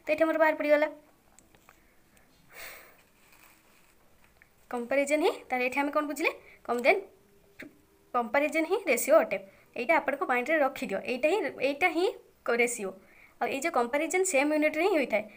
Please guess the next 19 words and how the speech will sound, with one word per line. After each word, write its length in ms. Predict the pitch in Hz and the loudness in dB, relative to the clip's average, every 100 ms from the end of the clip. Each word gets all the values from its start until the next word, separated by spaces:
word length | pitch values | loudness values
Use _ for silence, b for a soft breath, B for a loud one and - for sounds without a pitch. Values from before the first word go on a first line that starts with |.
| B B | B B
କମ୍ପାରିଜନ୍ଟା 480 | 226 226 277 294 311 339 | -6 0 0 2 0 0
ସବୁବେଳେ 340 | 240 269 370 605 - | -2 4 4 4 -4
same 200 | 254 254 285 | -2 0 0
ୟୁନିଟ୍ରେ 280 | 269 262 320 | 0 -2 0
ହିଁ 60 | 330 | 0
ହୋଇଥାଏ। 220 | - 208 B B | 0 -4 B B
କାହାର 160 | 240 254 285 | -4 -2 2
color 240 | 233 254 277 | 4 4 2
ସହିତ 140 | 311 320 | 2 4
ଆମେ 80 | 330 | 4
କାହାର 120 | 311 311 | 6 6
ଓଜନର 280 | - 277 330 285 | 4 2 2 2
comparison 460 | 247 254 254 320 277 | 2 0 0 0 0
କରିପାରିବାନି, 420 | 240 208 208 208 208 B | -2 -2 -4 -6 -10 B
କି 60 | - | 0
କାହା 120 | 269 262 | 2 2
ଓଜନ 220 | 240 277 294 | 2 0 0
ସହିତ 120 | 302 359 | 0 2
କାହା 100 | 302 | 4